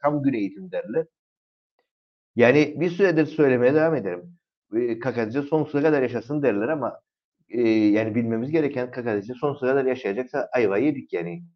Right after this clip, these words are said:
<laughs> Kakadice her yaşadığı sürece bize eziyettir, işkencedir.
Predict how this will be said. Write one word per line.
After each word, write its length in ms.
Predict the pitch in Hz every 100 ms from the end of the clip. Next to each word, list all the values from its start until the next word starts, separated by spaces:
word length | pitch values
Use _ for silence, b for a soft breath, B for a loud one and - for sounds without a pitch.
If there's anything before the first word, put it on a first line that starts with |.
| -
<laughs> 200 | - -
Kakadice 480 | 151 127 120 117 139
her 160 | 175
yaşadığı 500 | 180 175 135 104 110
sürece 420 | 110 117 98 143
bize 160 | 143 151
eziyettir, 600 | 160 160 143 147 147 123
işkencedir. 920 | 165 160 - 139 135 151 117 117 -